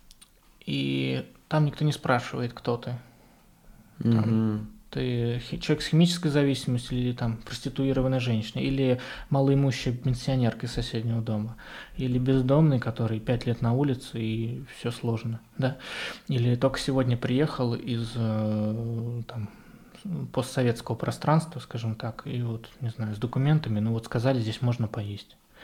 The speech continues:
Speaker 2: Мгм.
Speaker 1: То есть и там никто это не делает, но если ты как бы, тебе нужна эта помощь, нужна эта тарелка супа, если ты готов стоять в, в общей очереди,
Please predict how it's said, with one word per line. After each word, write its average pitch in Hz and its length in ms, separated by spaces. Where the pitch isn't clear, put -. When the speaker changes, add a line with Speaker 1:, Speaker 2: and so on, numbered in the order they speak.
Speaker 2:
Мгм. 101 440
Speaker 1:
То 143 80
есть 139 160
и 139 520
там 131 180
никто 131 240
это 127 160
не 135 140
делает, 170 360
но 131 80
если 131 240
ты 123 140
как 120 220
бы, 117 380
тебе 131 160
нужна 123 320
эта 110 120
помощь, 175 380
нужна 120 260
эта - 100
тарелка 110 300
супа, 175 500
если 123 220
ты 123 120
готов 131 300
стоять 120 480
в, 120 380
в 127 40
общей - 340
очереди, 123 600